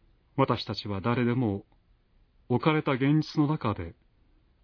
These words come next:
自分のことに焦点を合わせて生きています。それが人間の罪です。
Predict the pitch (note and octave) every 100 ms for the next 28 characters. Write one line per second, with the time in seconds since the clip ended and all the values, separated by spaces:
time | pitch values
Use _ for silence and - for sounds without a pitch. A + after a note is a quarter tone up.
0 | _ - G2+ D3 E3+ E3+ D#3+ D#3+ E3+ C#3
1 | G#2 F2+ - _ _ _ - - F#3 E3
2 | A#2+ G#2+ F#2+ G#2 B2+ - - F2+ E2 -
3 | _ - B2+ - B2+ F2+ D#2 - - _
4 | _ _ _ _ _ _ _ - - A#2
5 | G2 F#2 F#2+ _ _ _ _ _ _ _
6 | B2 B2+ C3 B2 A#2 B2 C3+ - _ -
7 | A#2 F#2+ E2 - _